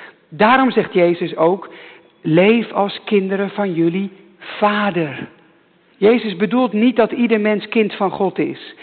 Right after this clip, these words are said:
En God is ieders vader en hij doet iedereen op dezelfde manier goed. Jezus bedoelt, "Ik zeg jullie, noem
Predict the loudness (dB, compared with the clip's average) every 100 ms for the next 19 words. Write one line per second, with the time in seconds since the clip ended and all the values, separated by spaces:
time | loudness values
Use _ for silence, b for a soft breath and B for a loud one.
0 | B -2 0 2 0 0 -2 -4 -2 -4
1 | -2 0 0 0 -2 -6 B -4 0 2
2 | 2 -2 -4 -2 2 2 0 -4 -2 0
3 | 0 -2 -4 -4 -4 -4 -6 -6 B B
4 | 0 0 0 -4 -10 -8 -6 -4 -6 -10
5 | B B _ 0 0 0 -2 -4 -4 -4
6 | -2 -4 -8 B B B -4 -2 -2 -4
7 | -8